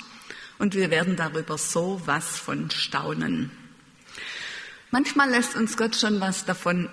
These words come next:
erahnen, so. Er gibt uns solche, solche Splitter dieser Herrlichkeit, dieses Erbes. Schon jetzt können wir was erleben von der Freude, zu ihm zu gehören, von seiner Kraft, von seiner Liebe, von der Schönheit, ihm zu begegnen.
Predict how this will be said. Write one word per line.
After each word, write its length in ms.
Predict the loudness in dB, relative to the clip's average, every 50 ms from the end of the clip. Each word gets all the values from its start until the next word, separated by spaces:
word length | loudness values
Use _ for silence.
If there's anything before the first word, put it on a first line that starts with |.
| 0 2
erahnen, 680 | 2 2 2 2 2 4 4 4 4 4 2 2 0
so. 300 | 0 -2 -2 -2 -2 -2 -2 -4 -6 -6 -8 -6 -2
Er 80 | -2 0
gibt 240 | 0 0 -2 0
uns 140 | -2 -2 0
solche, 320 | 0 -2 -2 0 -2 -4 -4
solche 460 | -6 -8 -6 -6 -6 -2 -2 -2 0
Splitter 840 | 0 0 0 -2 -4 -6 -6 -2 2 2 2 4 4 2 2 2 0 -4 -8 -10 -10 -4 0
dieser 260 | 2 2 4 4 4 4
Herrlichkeit, 760 | 6 6 6 6 4 4 2 0 2 4 4 4 4 4 2
dieses 280 | 0 0 2 0 0
Erbes. 680 | 2 2 4 4 4 4 4 4 2 2 2 0 -4 -6 -8 -8 -8 -8 -8 -8 -8 -8 -10 -10 -12 -12 -14 -16 -18 -20 -20 -20 -20 -20 _ _ _ -2 2
Schon 200 | 4 4 6 6
jetzt 320 | 6 4 4 2 0 0
können 280 | 2 2 4 4 4 4
wir 100 | 4 4
was 220 | 4 2 2 2
erleben 480 | 0 0 0 2 2 2 2 4 2 2
von 240 | 2 2 2 4 4
der 160 | 2 2 0
Freude, 580 | 0 -4 -4 0 2 4 4 4 4 4 2
zu 220 | 0 0 -2 -2 0
ihm 240 | 2 4 4 4 2
zu 180 | 2 0 0
gehören, 680 | 2 2 0 2 2 2 2 2 2 2 2 2 2
von 200 | 0 0 0 -2
seiner 320 | 0 0 0 0 0 -2 -2
Kraft, 680 | -4 -6 -2 2 4 4 2 2 -8 -10 -10 -6 -4 -4
von 340 | -4 -4 -6 -6 -6 -6 -4
seiner 320 | -4 -2 -2 -2 -2 -2
Liebe, 500 | -4 -2 -2 -2 0 2 2 2 2 2 -2 -6 -16 -18 -10 -4
von 180 | -2 0 0
der 80 | 2 2
Schönheit, 580 | 4 4 6 6 4 4 4 4 4 4 2
ihm 220 | 0 2 0 0 0
zu 120 | -2 -6
begegnen. 760 | -4 -4 -4 -2 0 0 0 2 2 0 0 0 0 -2 -2